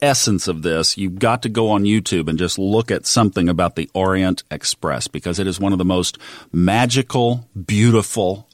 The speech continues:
amazing, wonderful, sensual, romantic experiences you could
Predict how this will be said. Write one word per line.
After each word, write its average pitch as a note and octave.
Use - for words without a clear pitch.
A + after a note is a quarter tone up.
amazing, G2+
wonderful, G2+
sensual, F#2+
romantic A2+
experiences G#2+
you A2
could -